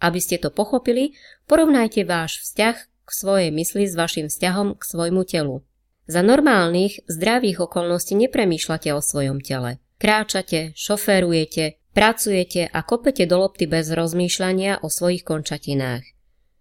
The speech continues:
Telu venujete pozornosť len vtedy, ak si spôsobíte zranenie alebo ochoriete. No naopak,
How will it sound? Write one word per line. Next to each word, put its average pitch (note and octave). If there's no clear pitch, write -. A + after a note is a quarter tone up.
Telu D#4
venujete A3
pozornosť G3
len D#3
vtedy, E3+
ak C4+
si -
spôsobíte G#3
zranenie E3+
alebo F#3+
ochoriete. C#3+
No D#3+
naopak, D#3+